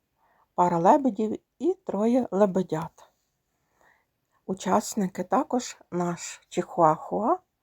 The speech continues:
Бакс. У більшості випадків вони мирно співіснують, коли не перетинають кордони один одного. Тоді, звичайно, виникає, як на спільній кухні,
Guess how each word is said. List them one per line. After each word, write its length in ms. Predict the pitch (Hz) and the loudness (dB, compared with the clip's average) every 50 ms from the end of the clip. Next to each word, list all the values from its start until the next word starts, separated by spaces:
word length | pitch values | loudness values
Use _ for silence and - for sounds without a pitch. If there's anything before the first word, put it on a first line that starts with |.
| _ | _
Бакс. 540 | - 196 175 175 175 - - - - - - _ _ _ _ _ _ _ _ _ _ _ _ _ _ _ _ _ _ _ _ _ _ _ _ _ _ _ _ - | -6 -4 -4 -4 -4 -6 -12 -18 -18 -20 -20 _ _ _ _ _ _ _ _ _ _ _ _ _ _ _ _ _ _ _ _ _ _ _ _ _ _ _ _ -10
У 60 | - | -6
більшості 540 | 185 202 202 190 - - 190 - - - 190 | -4 -4 -4 -4 -6 -8 -10 -10 -8 -6 -4
випадків 640 | 180 185 185 - 285 320 349 - - - - 277 233 | -4 -4 -2 0 0 0 0 -2 -6 -6 -2 -2 0
вони 220 | 190 190 185 185 | 2 2 4 4
мирно 380 | 190 196 214 285 302 285 240 226 | 4 4 4 2 2 -2 -6 -6
співіснують, 1000 | - - - 226 220 220 220 190 - - - 175 170 170 160 160 175 - - - _ _ _ _ _ _ _ _ _ | -8 -10 -8 -6 -6 -6 -8 -10 -10 -6 -4 -2 -2 -2 -2 -4 -8 -12 -18 -20 _ _ _ _ _ _ _ _ _
коли 280 | - - 190 214 294 339 | -4 -2 0 0 2 2
не 120 | 294 226 | 2 0
перетинають 720 | - - 185 180 175 - 180 180 185 202 240 247 247 240 | 0 0 -2 -4 -2 -2 -2 0 2 2 2 2 0 0
кордони 600 | - - 175 175 165 165 180 190 220 220 220 202 185 | -2 -6 -4 -2 2 2 2 2 2 0 -2 -4 -4
один 420 | - 165 160 151 180 185 190 190 - _ - | -6 -6 -4 0 0 0 0 -2 -6 _ -4
одного. 560 | 180 160 165 165 - 170 170 175 175 190 196 _ _ _ _ _ _ _ | -4 -4 -4 -4 -6 -6 -6 -4 -6 -8 -10 _ _ _ _ _ _ _
Тоді, 300 | - 202 190 - 233 311 | -8 -6 -2 0 2 2
звичайно, 600 | 339 - 269 269 - - 233 240 247 233 220 220 _ - | 2 2 0 0 2 2 4 4 4 2 0 -2 _ -2
виникає, 680 | 175 180 180 185 185 - - 233 247 285 285 262 269 262 _ _ _ _ _ _ - | -2 0 0 -2 -4 -4 -2 -2 0 0 0 -2 -4 -6 _ _ _ _ _ _ -4
як 200 | 208 190 - - | -4 -4 -4 -6
на 60 | 185 | -10
спільній 440 | 185 - - - 185 - 180 175 175 | -10 -6 -4 -4 -2 0 0 -2 -2
кухні, 540 | - - 302 339 339 - - 254 247 247 | -2 0 0 0 0 -2 -4 -6 -6 -6